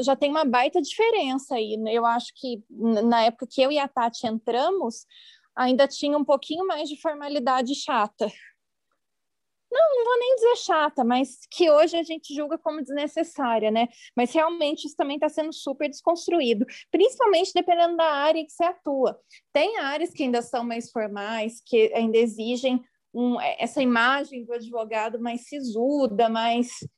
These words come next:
mais formal mesmo, mas tem muitas áreas em que, imagina, ai, a pessoa não tem cara de advogado, não tem mais isso, né?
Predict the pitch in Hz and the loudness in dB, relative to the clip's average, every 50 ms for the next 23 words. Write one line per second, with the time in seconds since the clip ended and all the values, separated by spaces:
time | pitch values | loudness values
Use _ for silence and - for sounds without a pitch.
0 | _ _ _ _ - - 415 523 508 - 427 381 349 370 320 285 294 311 302 262 | _ _ _ _ -6 -2 -2 -2 -2 0 2 2 2 2 0 0 0 0 0 0
1 | 220 202 214 220 220 233 233 233 240 247 262 254 - 330 330 349 320 302 302 330 | 0 -2 -2 -2 -2 0 0 2 2 2 0 -2 -2 -2 -2 0 0 -2 -2 -2
2 | 403 494 494 523 480 381 349 277 262 254 262 269 311 339 349 381 403 427 - - | -4 -4 -2 -2 -2 0 0 0 0 0 -2 -2 -2 -2 -2 -2 -4 -4 -2 -4
3 | 370 359 370 415 508 440 392 349 262 247 233 240 254 294 311 294 - 277 269 - | -4 -2 -2 -4 -2 0 0 0 0 0 -2 -2 -2 -2 -4 -4 -4 -8 -6 -6
4 | 285 285 294 - 294 285 - 302 269 262 254 254 226 254 247 240 226 240 247 233 | -4 -4 -4 -4 -6 -6 -4 -2 -2 0 0 0 -2 -2 -4 0 2 2 2 2
5 | 226 214 214 208 196 202 214 220 233 240 269 262 262 247 240 240 208 220 214 214 | 0 0 0 -2 -4 -6 -8 -8 -8 -8 -8 -8 -6 -4 -4 -4 -6 -8 -14 -16
6 | - - 233 226 214 226 233 | -14 -10 -8 -6 -6 -6 -6